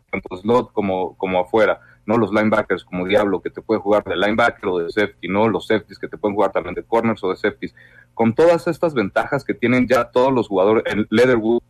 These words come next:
que no la hizo de tackle, lo terminaron pasando de guard y de alguna forma, pues, eh, hizo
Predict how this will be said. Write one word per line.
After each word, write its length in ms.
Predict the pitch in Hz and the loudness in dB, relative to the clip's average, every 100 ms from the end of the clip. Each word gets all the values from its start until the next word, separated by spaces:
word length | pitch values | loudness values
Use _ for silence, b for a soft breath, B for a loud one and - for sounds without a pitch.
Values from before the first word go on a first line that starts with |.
| _ - | _ 2
que 300 | 107 101 - | 2 2 0
no 220 | 110 120 | 2 4
la 120 | 127 | 4
hizo 240 | 127 123 107 | 4 0 -2
de 120 | 98 | -2
tackle, 540 | - 135 139 143 156 | 0 0 2 2 4
lo 140 | 104 101 | 2 0
terminaron 380 | 101 107 107 104 | -2 0 -2 -2
pasando 340 | 101 120 113 | -2 0 2
de 100 | 98 | 2
guard 300 | 113 147 - - | 4 2 0 -2
y 260 | 104 107 | 0 2
de 100 | 104 | 2
alguna 300 | 101 113 120 | 2 2 -2
forma, 420 | - 120 131 151 | -2 0 2 0
pues, 440 | - - 98 92 - | -4 -2 -2 -2 -4
eh, 140 | 104 - | -4 -2
hizo 360 | 113 - 113 | -2 -2 -6